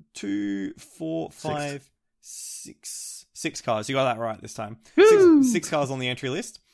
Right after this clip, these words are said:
Speaker 1: Um, so we'll start with, uh, Wall Racing. Uh, they are, uh, an Australian-based, um, outfit, uh, with Adrian Dietz, uh, Tony D'Alberto, Cameron Conville, and Jules Westwood.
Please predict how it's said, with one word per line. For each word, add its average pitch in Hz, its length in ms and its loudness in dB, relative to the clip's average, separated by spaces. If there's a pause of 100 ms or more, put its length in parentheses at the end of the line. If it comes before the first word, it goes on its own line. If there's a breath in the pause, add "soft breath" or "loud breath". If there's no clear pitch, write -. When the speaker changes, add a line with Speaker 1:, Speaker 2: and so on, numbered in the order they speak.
(500 soft breath)
Speaker 1:
Um, 127 460 -4
so 139 440 -2 (260)
we'll 139 160 -6
start 196 180 0
with, 156 400 0
uh, 131 420 2
Wall 151 300 -2
Racing. 214 540 -4
Uh, 123 340 0
they 131 320 -4
are, 120 180 -6 (120)
uh, 123 420 0
an 131 80 -6
Australian-based, 135 720 -2 (240)
um, 120 480 -6 (580)
outfit, - 560 -8 (380)
uh, 120 400 0
with 123 480 -2
Adrian 156 280 -2
Dietz, - 720 -8
uh, 131 300 -2
Tony 156 220 -8
D'Alberto, 139 480 -2
Cameron 143 320 -8
Conville, 135 340 -4
and 123 380 -8
Jules 151 300 -4
Westwood. 165 420 -8